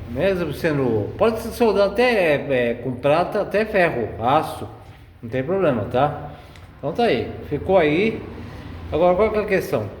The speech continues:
Nós temos isso aqui, esse líquido verde, né? Já teve mais, isso aqui já teve mais cheio, mas vai, vai acabando. Isso daqui é, é o que a gente chama de picles aqui no Brasil,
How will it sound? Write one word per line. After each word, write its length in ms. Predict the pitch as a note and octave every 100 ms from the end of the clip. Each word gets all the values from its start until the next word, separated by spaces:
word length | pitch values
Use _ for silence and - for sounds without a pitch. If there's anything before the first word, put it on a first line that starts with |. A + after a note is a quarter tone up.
| -
Nós 200 | C3 C#3
temos 300 | - F#3+ F3+
isso 200 | D#3+ -
aqui, 240 | C#3+ C3+ F3
esse 180 | E3 C#3
líquido 420 | C#3+ C#3+ B2+ A#2+
verde, 480 | A#2+ E3 F3+ - - - - - - - -
né? 300 | C3+ F3 - - - - - - - - -
Já 80 | G#3
teve 240 | F#3+ D#3+
mais, 260 | D3 E3+ D3+
isso 240 | - -
aqui 180 | D3+ C#3
já 120 | C3+
teve 180 | C3+ C3+
mais 220 | B2+ B2+
cheio, 180 | - A3
mas 160 | A3
vai, 380 | F3+ F#3+ C#3 A#2
vai 260 | G#2 B2 C3+
acabando. 640 | C3 B2 A2+ E3 D#3+ C#3 - - - - - - - -
Isso 180 | A3+ A3+
daqui 380 | G#3 - A#3 A3+
é, 460 | G#3 F3 D#3 D3
é 40 | E3
o 80 |
que 100 | F3+
a 60 | F#3+
gente 240 | F3 F3+
chama 240 | - G3 G3
de 140 | G3
picles 560 | - - G#3 - D3 C3
aqui 180 | C#3 D#3
no 80 |
Brasil, 480 | C#3 C#3 B2 G#2+ A2